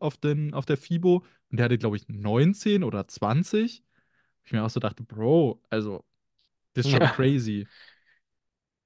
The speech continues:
Speaker 2: Ja, der muss dann ganz schön viel pronieren,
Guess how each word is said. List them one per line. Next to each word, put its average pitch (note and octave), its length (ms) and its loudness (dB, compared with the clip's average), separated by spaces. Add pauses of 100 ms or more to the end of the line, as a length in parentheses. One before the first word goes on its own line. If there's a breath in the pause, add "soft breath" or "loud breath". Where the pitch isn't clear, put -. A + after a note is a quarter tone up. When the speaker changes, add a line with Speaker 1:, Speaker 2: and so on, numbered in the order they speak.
(500)
Speaker 2:
Ja, D3 180 6
der C#3 240 4
muss E3 280 4
dann D#3+ 180 4
ganz D3 160 2
schön D3 260 2
viel C#3+ 220 0
pronieren, A2+ 480 -4